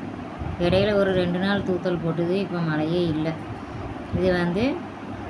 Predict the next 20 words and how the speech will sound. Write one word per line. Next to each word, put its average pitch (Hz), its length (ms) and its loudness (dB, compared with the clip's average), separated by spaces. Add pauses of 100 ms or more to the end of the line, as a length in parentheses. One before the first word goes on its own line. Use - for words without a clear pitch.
(840)
டபுள் 190 340 2
கலர் 165 300 2
ரோஸ், 151 200 2 (840)
orange 180 420 4
and 160 180 0
yellow 156 360 2
ரோஸ். 143 220 0 (180)
எவ்வளோ 156 240 0
அழகா 165 280 0
இருக்கு 151 240 -4
பாருங்க. 143 320 0 (960)
நிறைய, 160 280 0 (120)
அதாவது 165 240 4 (120)
மூணு 196 260 4
பூக்கள் 190 320 2
கிட்ட 180 200 -2
இன்னைக்கு 156 280 0
பூத்திருக்கு. 160 480 0 (4000)
பாருங்க 160 360 2
ஃப்ரெண்ட்ஸ், 180 320 -2